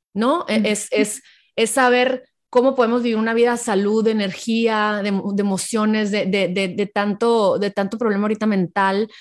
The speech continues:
Speaker 1: porque a la vida le estamos agregando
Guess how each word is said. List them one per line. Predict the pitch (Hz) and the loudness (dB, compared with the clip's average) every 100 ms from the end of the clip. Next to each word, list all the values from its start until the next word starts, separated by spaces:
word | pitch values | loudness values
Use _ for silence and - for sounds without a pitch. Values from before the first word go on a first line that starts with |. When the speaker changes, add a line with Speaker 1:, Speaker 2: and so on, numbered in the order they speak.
| - - | -20 -6
Speaker 1:
porque | 214 208 208 - - | -6 0 0 -2 0
a | 220 | 2
la | 214 | 2
vida | 208 214 | 2 4
le | 240 | 2
estamos | 233 202 214 | 0 -2 -2
agregando | 214 196 185 196 214 202 | -2 0 -2 -2 -2 -4